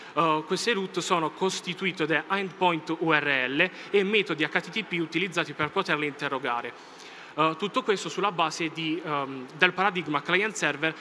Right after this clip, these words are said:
largamente utilizzato in ambito web. L'A P I inoltre, come possiamo vedere, è strutturata seguendo il pattern M V C, quindi, eh, in modo da scomporre, quindi da, eh, separare, eh, la logica applicativa e la logica presentazionale.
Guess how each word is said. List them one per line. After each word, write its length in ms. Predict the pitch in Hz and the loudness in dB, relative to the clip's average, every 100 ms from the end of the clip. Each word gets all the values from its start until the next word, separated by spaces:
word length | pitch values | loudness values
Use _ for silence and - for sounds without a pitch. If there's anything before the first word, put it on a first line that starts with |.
| - | -6
largamente 560 | 160 180 190 196 165 160 | 0 2 2 0 0 -4
utilizzato 760 | 156 185 156 156 143 160 151 170 | -2 -4 2 2 2 0 -2 -2
in 180 | 170 156 | 0 0
ambito 500 | 143 143 147 143 151 | 0 -4 -2 -2 0
web. 380 | 143 123 120 120 - - - - | -2 -4 -6 -10 -12 -20 -18 -4
L'A 120 | 170 | -2
P 80 | 175 | 2
I 220 | 202 185 | 4 4
inoltre, 480 | 170 165 156 156 156 | 2 -2 -2 0 0
come 180 | 151 143 | -2 -4
possiamo 300 | 139 156 143 | -2 -2 2
vedere, 320 | 170 160 147 | 4 4 4
è 20 | |
strutturata 540 | 147 151 151 175 147 156 | 2 -4 2 4 4 2
seguendo 520 | 190 156 147 151 165 | -2 0 0 0 0
il 200 | 170 147 | -2 -2
pattern 560 | 180 175 - 175 180 180 | 0 0 2 2 0 -2
M 220 | 160 147 | -2 -2
V 120 | 139 | -4
C, 260 | - 147 127 - - - | -6 -6 -6 -10 -20 -8
quindi, 400 | 190 170 151 151 | -2 0 0 -2
eh, 220 | - 151 165 | 0 0 0
in 80 | |
modo 220 | 190 160 156 | 2 0 0
da 120 | 147 | -2
scomporre, 680 | - 185 180 180 160 143 139 | -2 -2 0 2 2 2 -2
quindi 240 | 156 143 | -4 2
da, 260 | 143 143 147 | 6 6 4
eh, 160 | 156 | -2
separare, 600 | 135 196 180 165 139 131 | 2 2 4 4 4 2
eh, 560 | 160 - - - 156 160 | -2 -4 -16 -2 2 4
la 120 | 160 | 4
logica 380 | 185 220 175 170 | 4 2 -2 -4
applicativa 720 | 151 156 160 151 139 131 170 - - | -2 -2 0 -2 -2 2 2 0 -4
e 260 | 202 190 185 | 2 2 2
la 140 | 202 | 2
logica 360 | 190 165 156 165 | 2 0 -4 -4
presentazionale. 960 | 175 175 160 147 139 - 135 120 123 | -2 -2 -4 -4 -6 -4 -2 -4 -4